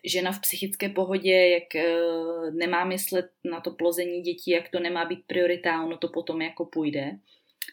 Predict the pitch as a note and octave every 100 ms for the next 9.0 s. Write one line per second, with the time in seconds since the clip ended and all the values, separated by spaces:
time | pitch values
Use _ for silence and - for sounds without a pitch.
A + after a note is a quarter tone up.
0 | _ - E3+ D#3 - D#3+ D#3+ F#3 C3 D3
1 | - E3 - E3+ - E3+ E3 F3 E3 D#3+
2 | E3 D#3+ E3 D#3+ D#3+ D#3 D3+ D#3 D3+ D3+
3 | D#3+ D#3 E3+ D#3 D3+ D#3+ E3 E3 D#3 D#3+
4 | D#3 - - D#3+ D#3+ D#3+ C#3+ D3 E3+ G3+
5 | - - - E3+ E3+ E3 - D#3+ - -
6 | E3+ E3 - D#3 E3 D#3+ E3+ F#3 D#3 G3
7 | - F3 D#3+ B2 - G3 - - G3 G3
8 | E3+ E3+ F3 F3+ F3+ D#3 D3 C3+ C3 -